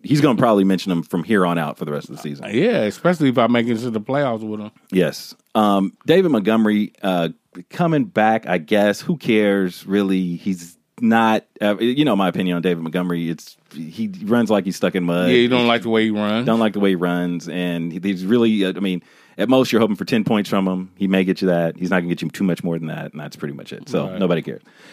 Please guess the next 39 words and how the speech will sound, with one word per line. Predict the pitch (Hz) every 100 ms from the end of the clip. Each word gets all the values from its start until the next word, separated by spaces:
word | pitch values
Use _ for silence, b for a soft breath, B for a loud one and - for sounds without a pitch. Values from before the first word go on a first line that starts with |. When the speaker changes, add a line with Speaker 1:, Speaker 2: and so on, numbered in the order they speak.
| B
Speaker 1:
Kenny | - 262
Golladay, | 185 123 139 131 98 58 - _ -
uh, | 104 98 95 - -
weird | 151 254 359 120
situation, | - 92 95 90 - 92 92
and | 98 107
this | 175
is, | 95 82 - -
this | 131
is | 85 -
close | - 87 -
to |
home | 76 87
for | 78
me, | 90 85
folks, | 92 87
'cause | -
I | 127 143
drafted | 87 101 92 90 90
him | 80
in |
the | 73
third | 92 82
round | 78 87 80 73 76
and | 82
have | 85
gotten, | 82 90 82 82 85 80 85 85
I | 90
think, | 98
about | 87 -
two | -
weeks | 107 98 120
of | -
performance | - - 95 87 -
from | 87
Kenny | - 107
Golladay | 87 90 87 85
all | 80 87
year. | 90 82